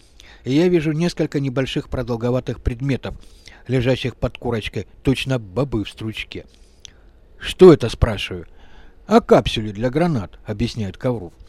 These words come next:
«С пустыми руками телеграф или вокзал не захватишь».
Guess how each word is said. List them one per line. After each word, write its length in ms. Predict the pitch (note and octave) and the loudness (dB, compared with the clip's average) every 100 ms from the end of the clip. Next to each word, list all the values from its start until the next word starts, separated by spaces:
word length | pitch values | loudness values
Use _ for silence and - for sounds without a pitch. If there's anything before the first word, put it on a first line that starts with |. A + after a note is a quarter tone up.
| - - - - - - | -20 -20 -20 -20 -20 -18
«С 100 | - | -4
пустыми 420 | G#3 - A#3 G3+ | -2 0 0 2
руками 420 | G3 - G3+ F3 | 2 2 -2 -2
телеграф 540 | - E3+ E3+ F3+ F#3 - - | -4 -4 -2 0 0 -2 -8
или 140 | D3 D#3 | -2 0
вокзал 440 | D#3+ D3+ E3 D#3 | 0 -2 -4 -2
не 120 | C#3+ | -2
захватишь». 640 | D#3 D#3+ B2+ F#2+ - - | -2 -4 -6 -10 -12 -20